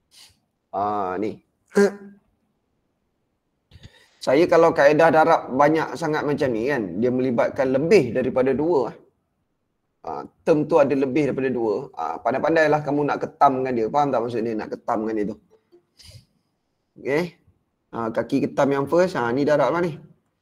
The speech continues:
So two X power of five. Lepas tu yang belakang pula. Minus dulu. X square, X square. So X power of four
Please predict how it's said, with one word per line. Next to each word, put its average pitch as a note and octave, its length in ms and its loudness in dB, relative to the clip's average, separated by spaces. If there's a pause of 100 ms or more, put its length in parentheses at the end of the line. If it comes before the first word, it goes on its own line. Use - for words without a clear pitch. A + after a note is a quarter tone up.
(360)
So B2+ 280 -2
two E3+ 680 4
X C#3+ 400 4
power C3 320 4
of B2+ 80 -8
five. A2 280 0 (600)
Lepas A#2 160 -8
tu D3+ 80 -2
yang C#3 80 0
belakang C#3 400 -2
pula. - 320 -2 (2000)
Minus D#3+ 400 2
dulu. A#2 320 -4 (480)
X C#3 240 0
square, F#3+ 320 6
X C#3 160 -2
square. A#2+ 320 2
So A#2 240 -6
X A2 240 -2
power A#2 240 -2
of C3 160 -4
four - 400 -2